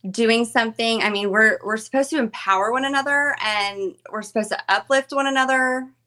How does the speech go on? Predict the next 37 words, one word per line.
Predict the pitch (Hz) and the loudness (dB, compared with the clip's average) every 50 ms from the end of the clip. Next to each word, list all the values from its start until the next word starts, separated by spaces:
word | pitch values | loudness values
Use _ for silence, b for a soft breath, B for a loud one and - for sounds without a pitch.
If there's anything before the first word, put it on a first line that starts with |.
| _ - | _ -6
If | 202 196 202 | -6 -4 0
you're | 220 233 233 247 254 | 2 4 6 6 6
going | 247 262 254 254 247 247 233 | 4 2 2 2 0 -2 -6
to, | - - 254 226 208 - | -6 -6 -4 -4 -4 -2
even | 220 247 247 262 262 | -4 -2 -2 0 0
in | 247 | 0
the | 226 226 | -2 -2
sports | 220 - 247 247 240 - - | -2 0 0 0 0 0 0
world, | 247 226 214 202 | -2 0 -2 -2
if | 196 202 | -6 -8
you're | 208 208 | -8 -6
gonna | 226 226 220 | -4 -4 -6
take | 220 - - 233 214 202 - | -6 -6 -6 -4 -4 -4 0
that | - 220 220 208 | 0 0 0 2
away | 190 190 185 190 202 | 0 2 2 0 0
from | 220 - 269 262 269 | -2 -2 -2 -2 0
us | 262 269 277 285 294 302 - - - - - | 2 4 4 4 2 0 -6 -12 -16 -10 -4
or | - 220 214 208 202 196 196 | -2 0 2 2 2 2 2
come | - 233 240 233 214 | 0 0 0 0 0
in | 220 226 226 226 | 0 0 0 0
and | 214 208 196 | -2 -4 -4
compete | - 202 190 185 - - 226 233 - | -4 -4 -6 -6 -6 -6 -4 -2 2
with | - 262 277 294 | 2 2 2 4
us, | 311 311 320 330 330 330 - - - _ b b b b b b b b b b b b b b b - | 4 4 4 2 2 -2 -8 -20 -20 _ b b b b b b b b b b b b b b b -2
I, | - - 95 165 226 226 - | 0 0 2 2 0 0 -2
I | - 233 226 - | -4 -4 -6 -6
feel | - 277 285 | -6 -4 -2
like | 277 269 254 - | -2 -2 -2 -2
that's | - 233 220 220 - - | -2 -4 -4 -4 -8 -10
just | - 220 214 - - | -10 -10 -10 -8 -6
not, | 208 208 208 202 196 196 190 190 185 185 185 175 - _ - - - - - - - _ _ - - | -6 -4 0 2 4 4 4 4 4 4 2 0 -2 _ -14 -14 -14 -14 -14 -14 -18 _ _ -4 -2
uh, | 214 190 190 | 0 0 2
we're | 214 247 269 262 | 4 4 2 2
good | 226 269 269 262 | 2 2 2 2
at | 233 - - - | 0 -4 -6 -8
certain | - 226 196 196 190 | -4 -4 -2 -2 -2
things. | 190 185 160 160 170 208 208 - | -2 -4 -4 -4 -6 -8 -10 -8